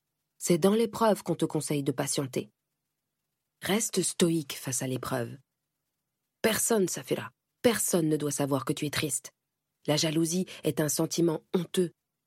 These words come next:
Tu es trop noble pour le ressentir, n'est-ce pas ? Mon époux a pris une nouvelle femme. Séduis-le par ton comportement généreux, par ta présence agréable, par ta cuisine savoureuse.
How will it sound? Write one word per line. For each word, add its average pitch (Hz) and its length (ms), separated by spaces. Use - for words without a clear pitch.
Tu - 100
es 135 40
trop 147 200
noble 160 440
pour 143 160
le 135 80
ressentir, 214 480
n'est-ce 208 200
pas ? 330 160
Mon 175 160
époux 214 500
a 170 120
pris - 380
une 170 200
nouvelle 151 280
femme. 135 360
Séduis-le 202 580
par - 200
ton 165 120
comportement 160 680
généreux, 160 560
par - 160
ta 147 120
présence 165 440
agréable, 151 600
par 143 160
ta 156 140
cuisine 175 560
savoureuse. 170 840